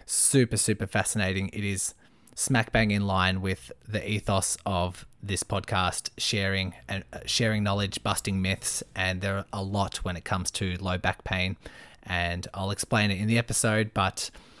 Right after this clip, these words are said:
uh, not necessarily, running doesn't necessarily cause back pain. It's fairly rare that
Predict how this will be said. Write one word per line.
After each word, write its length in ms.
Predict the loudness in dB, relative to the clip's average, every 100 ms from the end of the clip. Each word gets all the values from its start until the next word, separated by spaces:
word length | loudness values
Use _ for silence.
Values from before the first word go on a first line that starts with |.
| -10
uh, 300 | -2 0 0 -2 0
not 220 | 2 4
necessarily, 640 | 2 2 2 4 4 6 4
running 240 | 4 4
doesn't 240 | 2 2
necessarily 380 | 0 0 0 -2
cause 420 | -2 0 2 0
back 260 | 0 -2 0
pain. 240 | 0 2
It's 180 | 2 0
fairly 300 | -2 -2 -2
rare 300 | -2 -2 0
that 180 | 0 -4